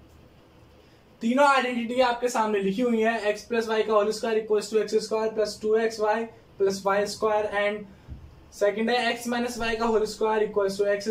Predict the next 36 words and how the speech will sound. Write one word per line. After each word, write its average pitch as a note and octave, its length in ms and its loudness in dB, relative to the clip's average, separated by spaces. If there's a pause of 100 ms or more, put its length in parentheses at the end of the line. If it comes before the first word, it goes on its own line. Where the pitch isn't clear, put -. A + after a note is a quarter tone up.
square G#3+ 280 -2
minus F#3 360 -4
two G3+ 100 0
x G3 240 0
y G3+ 160 2
plus F#3+ 260 -2
y F3+ 220 -2
square। G3+ 380 -2
Third G3+ 260 0
है G#3 300 0
x - 120 -12
plus G#3+ 300 -2
y G3+ 140 2 (440)
into G3 320 4
x G#3+ 160 -2
minus G#3 320 -2
y G3+ 160 2
equals G3 380 0
to A3 120 -2
एक्स F#3 220 -4
स्क्वायर F#3 320 -2
माइनस F3 420 -4 (160)
वाई F#3 260 2
स्क्वायर। - 1040 -6
ये A#3 140 0
तीनों D4+ 560 2
identity A3+ 540 -2
की C4 200 -4
फैक्टराइजेशन A3 540 0
में B3 100 -4
एक A#3 120 2
साथ A#3+ 280 -4
इसलिए C#4+ 280 -2
करा A3 260 2
रहा F#3+ 100 4
हूं C4+ 120 -2